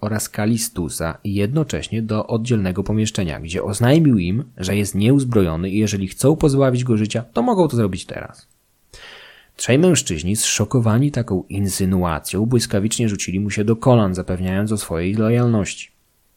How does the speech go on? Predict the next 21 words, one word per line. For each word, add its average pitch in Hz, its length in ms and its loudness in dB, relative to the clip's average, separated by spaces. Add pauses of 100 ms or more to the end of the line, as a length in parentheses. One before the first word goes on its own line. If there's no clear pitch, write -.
Gajusz 135 340 0
przyznał, 120 360 2
że 110 120 0
niesłusznie 156 440 0
ich 98 100 -6
podejrzewał, 104 560 0
a 101 40 0
następnie 92 460 -6
odprawił 95 500 -4
wszystkich - 580 -12
z 104 80 -8
dobrym 92 360 0
słowem. 78 360 -4 (960)
Pomimo 190 320 4
tego 64 480 -8 (120)
zaczął 101 360 0
bardziej 107 460 2
przyglądać 87 560 -4
się 92 100 -4
ich 87 120 -6
postępowaniu. 80 800 -8